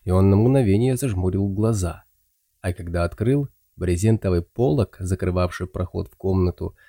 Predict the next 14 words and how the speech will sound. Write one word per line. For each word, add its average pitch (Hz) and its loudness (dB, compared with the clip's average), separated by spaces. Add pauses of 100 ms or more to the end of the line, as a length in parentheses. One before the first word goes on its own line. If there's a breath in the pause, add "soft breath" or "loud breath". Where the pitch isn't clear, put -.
(120)
оказался 135 -4
отброшен 110 0
в - -6
сторону, 113 0 (300)
а 95 -2
за 87 -4
ним 110 4
маячил 139 2
Буль, 101 -2 (100)
показывая, 107 0
куда 95 -2
нести 95 -2
своего 98 0
командира. 98 -2